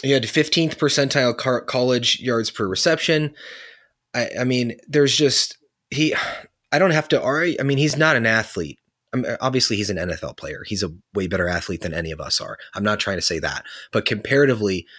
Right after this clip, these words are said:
to the N F L landscape and the N F L tight end landscape, he's in the bottom thirteenth percentile of N F L tight ends as far as athleticism goes. And you can weigh that in as much as you want. I know James weighs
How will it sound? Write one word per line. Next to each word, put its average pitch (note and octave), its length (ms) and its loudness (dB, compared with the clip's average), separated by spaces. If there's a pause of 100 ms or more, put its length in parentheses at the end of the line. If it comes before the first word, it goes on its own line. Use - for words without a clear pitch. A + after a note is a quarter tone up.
(200)
to A2+ 540 2
the G#2+ 160 -2
N A2 120 0
F G#2 100 -2
L F#2+ 160 0
landscape A2 580 2
and F#2+ 160 -4
the F#2 80 -4
N F#2 80 -2
F F2+ 120 -4
L F2 120 -4
tight F2+ 240 -6
end F3 220 2
landscape, F#2 500 -2
he's A#2 160 -2
in A#2+ 60 0
the G#2+ 80 0
bottom F#2 380 0
thirteenth - 520 -4
percentile E2+ 640 -6
of E2+ 140 -10
N F2 160 -10
F D#2+ 140 -8
L F2 100 -4
tight G2 240 -6
ends E2 240 -6
as F2+ 120 -4
far D#2+ 180 -6
as - 180 -8
athleticism A2 580 -2
goes. E2 340 -6 (520)
And G2+ 220 0
you A2 120 0
can A2+ 180 -2
weigh B2+ 160 4
that C3+ 180 2
in B2 120 2
as A2 140 -2
much G#2+ 140 -2
as F#2+ 100 -6
you G2+ 100 -4
want. A#2 280 0
I G2+ 100 0
know G#2 220 2
James G#2+ 420 0
weighs G2+ 380 2